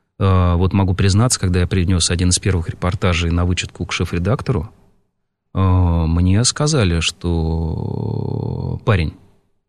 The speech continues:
у тебя тут, э, штамп на штампе и штампом погоняет, а на Н Т В у нас так не принято.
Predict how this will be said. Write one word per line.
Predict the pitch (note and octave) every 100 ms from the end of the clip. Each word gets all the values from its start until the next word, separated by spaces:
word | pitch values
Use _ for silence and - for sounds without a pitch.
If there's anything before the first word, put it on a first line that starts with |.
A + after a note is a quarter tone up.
| _ _ _ _ _
у | F2
тебя | F2+ F#2 G2+
тут, | G#2 F2+ -
э, | F2 E2+
штамп | D#2+ - G2 E2
на | F#2+
штампе | - C#3+ D3+ C3+
и | E2
штампом | - G2+ F#2+ F#2
погоняет, | G#2 G#2 A2+ F2+ D2+ -
а | - G2+
на | F#2+ G2
Н | G2
Т | F#2
В | A#2 C#3
у | A2
нас | F2+ E2 - -
так | - F2+
не | G#2+
принято. | A2+ D#3+ F#2+ -